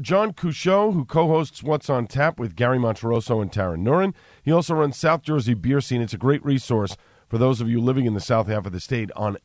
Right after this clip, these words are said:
everything that's happening in craft beer in South Jersey. Does a great podcast as well. He's gonna join me for two segments tonight. It is a lot of fun. You will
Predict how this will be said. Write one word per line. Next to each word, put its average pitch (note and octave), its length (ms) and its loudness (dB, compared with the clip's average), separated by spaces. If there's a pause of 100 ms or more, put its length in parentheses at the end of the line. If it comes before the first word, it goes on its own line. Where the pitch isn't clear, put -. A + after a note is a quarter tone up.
everything D3+ 460 2
that's F#2+ 160 -4
happening G2 400 -2
in E2 100 -4
craft G#2 320 0
beer F#2+ 200 -4
in E2 80 -6
South F2+ 320 -6
Jersey. D#3 400 0 (280)
Does A#2+ 160 -2
a A2 60 -4
great A2 260 -2
podcast A#2+ 720 -2
as D#2 140 -10
well. D3 380 4 (260)
He's E3 160 -6
gonna F3 140 2
join D3+ 240 2
me C#3+ 120 0
for A2+ 180 -4
two B3 320 -2
segments F#2 540 -4
tonight. F#2 360 -2 (280)
It C#3 180 2
is B2 220 -2
a A#2 80 0
lot B2+ 260 0
of A#2+ 80 -4
fun. A2+ 240 -2
You G#2+ 140 -2
will G2+ 240 -4